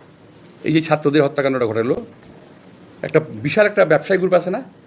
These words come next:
আপনারা দেখেন নাই তিন তারিখে, তেসরা, তিন তারিখে, আগস্টের তিন তারিখে যারা হাসিনার সঙ্গে দেখা করেছিল, মিটিং করেছিল এবং বিভিন্ন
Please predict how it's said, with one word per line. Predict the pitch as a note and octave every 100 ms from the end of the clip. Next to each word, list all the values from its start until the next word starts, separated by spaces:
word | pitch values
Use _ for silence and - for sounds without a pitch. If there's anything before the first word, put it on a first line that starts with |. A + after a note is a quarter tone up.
| - - - - - - -
আপনারা | - D3+
দেখেন | C#3+ E3+
নাই | F#3 F#3+
তিন | F3
তারিখে, | D#3 E3 A3+ - - _
তেসরা, | D3+ D3+ F3+ - - C#3+
তিন | E3 D#3
তারিখে, | D#3 D#3
আগস্টের | D#3+ D#3 F3+
তিন | F#3
তারিখে | A3 F3 E4 - - - - - - -
যারা | A2 D3+ D#3+
হাসিনার | D#3 E3+
সঙ্গে | D#3+ C#3
দেখা | D3
করেছিল, | F3 E3+ F#3+ C#4+ - - - - - B2+ - D3 - - -
মিটিং | D3 F3+
করেছিল | F#3+ F#3+ G3+ C#4 C4 - _ - - -
এবং | - G3+ G3+
বিভিন্ন | E3 A3+